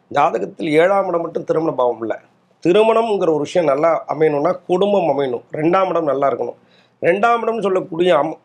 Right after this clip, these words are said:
வ-, குடும்பம் அமைஞ்சாலும் சுகம்னு சொல்லக்கூடிய நாலாம் இடம் மனைவியால் கிடைக்கணும். நாலாம் இடம் நல்லா இருந்தாலும் தாம்பத்தியம்னு சொல்லக்கூடிய பன்னெண்டாம் இடம் நல்லா இருக்கணும். இதெல்லாம் சேர்ந்தாதான் திருமண பாவம். இதுல எது ஒண்ணு கெட்டு போனாலும் திருமண வாழ்க்கை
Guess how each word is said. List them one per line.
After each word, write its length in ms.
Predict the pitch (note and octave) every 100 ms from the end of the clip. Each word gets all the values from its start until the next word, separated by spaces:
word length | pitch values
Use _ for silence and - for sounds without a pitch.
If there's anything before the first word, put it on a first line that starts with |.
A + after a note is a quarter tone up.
| C3+
வ-, 320 | D3+ C#3+ C3+ C3+ -
குடும்பம் 400 | F3+ G#3+ A3 E3
அமைஞ்சாலும் 540 | D#3+ F#3+ F#3+ E3+ G3+ G#3+ -
சுகம்னு 420 | F#3 A#3 B3 -
சொல்லக்கூடிய 360 | E3+ D#3+ F3+ D#3+
நாலாம் 300 | D#3+ F#3 F3+
இடம் 220 | F3 F3+ D#3
மனைவியால் 380 | E3 D#3+ E3 C#3+
கிடைக்கணும். 400 | C3+ C3+ A2 _ _ _ _ -
நாலாம் 480 | C3 D3+ G#3 A#3 G#3+
இடம் 200 | G3+ E3+
நல்லா 180 | E3+ F#3+
இருந்தாலும் 440 | E3+ D#3+ D#3+ G#3 - _ _ B2
தாம்பத்தியம்னு 600 | D#3 G#3+ A3 F#3 A3+ G3+
சொல்லக்கூடிய 340 | F#3 E3 F#3 -
பன்னெண்டாம் 400 | E3 F3+ F#3+ F3+
இடம் 220 | E3+ F#3
நல்லா 140 | D3+ D#3
இருக்கணும். 280 | C3+ B2+ A2+
இதெல்லாம் 460 | - C3+ D3 F3+ G#3 G3
சேர்ந்தாதான் 460 | F3+ F3 F3 F#3
திருமண 320 | - D#3+ D#3+ C3+
பாவம். 220 | B2+ A#2+
இதுல 280 | C#3+ D#3 D3+
எது 240 | E3+ A3 F#3+
ஒண்ணு 120 | G3+
கெட்டு 260 | F3+ F3 F#3+
போனாலும் 340 | F3+ E3+ G#3
திருமண 280 | - F3+ E3
வாழ்க்கை 280 | D3+ D3